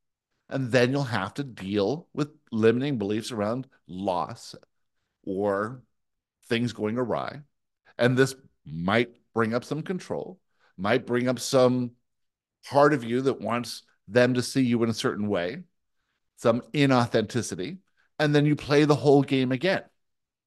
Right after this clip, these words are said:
And it's all a game of escalation, ascension,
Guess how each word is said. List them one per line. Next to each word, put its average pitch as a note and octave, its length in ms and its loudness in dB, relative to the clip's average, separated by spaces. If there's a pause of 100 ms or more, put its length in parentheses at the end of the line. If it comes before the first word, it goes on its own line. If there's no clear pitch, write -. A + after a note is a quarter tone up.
(600)
And C3 120 -2
it's C#3+ 240 -6
all C3+ 300 6
a F#3 60 4
game A2+ 280 2
of C3 220 -4
escalation, E3+ 840 0
ascension, - 640 -4